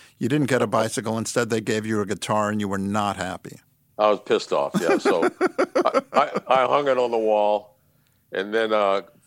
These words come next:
Speaker 2: buddy of mine, Kurt Bundig, lived downstairs in, uh, one of the apartments downstairs, said, "Hey, I just started taking guitar lessons. I see you have a guitar. If I show you some chords, maybe we could play a little bit together."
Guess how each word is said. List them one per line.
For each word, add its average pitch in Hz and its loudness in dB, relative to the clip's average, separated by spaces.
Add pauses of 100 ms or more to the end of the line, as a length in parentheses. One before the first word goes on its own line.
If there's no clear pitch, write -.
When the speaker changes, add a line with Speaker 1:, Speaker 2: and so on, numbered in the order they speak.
(280)
Speaker 2:
buddy 120 2
of 110 0
mine, 107 0
Kurt - -2
Bundig, 104 -2
lived 101 -4
downstairs 101 -2
in, 85 -12 (120)
uh, 85 -6
one 85 -8
of 92 -10
the 90 -6
apartments 92 -4
downstairs, 90 -4 (460)
said, 101 2
"Hey, 120 4
I 113 2
just 117 -8
started 110 -4
taking 90 -8
guitar 120 2
lessons. 110 -2 (200)
I 101 0
see 123 -4
you 110 0
have 110 2
a 107 -2
guitar. 107 2
If 104 -2
I 98 0
show 110 0
you 110 -2
some 95 -14
chords, 113 0
maybe 101 -2
we 98 -4
could - -8
play 113 2
a 110 2
little 98 -2
bit 90 -4
together." 82 -4